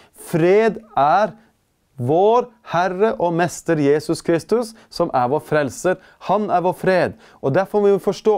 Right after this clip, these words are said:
«Å, da har jeg virkelig Jesus inni meg. Da har jeg han inni meg. Han er min fred, han er mitt alt. Han er den jeg kan virkelig holde meg til i alle livets situasjoner.» Og derfor er det så viktig for deg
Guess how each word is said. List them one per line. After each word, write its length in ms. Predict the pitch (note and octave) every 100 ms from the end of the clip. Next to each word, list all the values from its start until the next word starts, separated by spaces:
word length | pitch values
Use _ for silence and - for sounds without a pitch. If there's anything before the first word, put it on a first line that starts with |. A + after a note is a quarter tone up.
| -
«Å, 320 | G3 A3+ G3
da 80 | D#3
har 460 | E3 - F#3 A3 A#3
jeg 100 | A3+
virkelig 300 | A3+ A3 G#3+
Jesus 300 | G#3+ G#3 G3
inni 220 | G#3+ G#3 G#3
meg. 200 | F#3+ - -
Da 140 | G#3 E3+
har 320 | G3 A3+ A3+
jeg 160 | A3 A3
han 80 | A3
inni 160 | A3 G#3+
meg. 220 | G#3+ - - -
Han 160 | G#3
er 300 | G3 G3+ A3
min 140 | A3 A3
fred, 400 | G3 G3 G#3 F#3
han 160 | F#3 F#3+
er 320 | E3 E3 F3+ F#3
mitt 220 | F#3 -
alt. 480 | G3 G#3+ G3+ B2+ _ _ - -
Han 240 | E3+ G3+
er 160 | G3+ G3
den 280 | F#3 G#3 G3 -
jeg 160 | D#3+ F#3+
kan 160 | F#3+ F3 - _ _
virkelig 480 | D#3+ A3+ F3+ - F3+
holde 280 | D3+ G#3+ G3+
meg 160 | F#3+ F#3+
til 180 | G3 F#3+
i 60 | - -
alle 560 | G3 A3+ G#3 E3 C3 C3
livets 340 | C3+ A#2+ A2+
situasjoner.» 800 | C3 - B2 - G3 A3 A3+ A#3+ - - -
Og 160 | E3
derfor 320 | D#3 F#3 - E3+
er 80 |
det 80 | D#3+
så 80 | E3+
viktig 400 | D3+ - - C#3+
for 240 | - D3
deg 300 | C#3 A#2 G2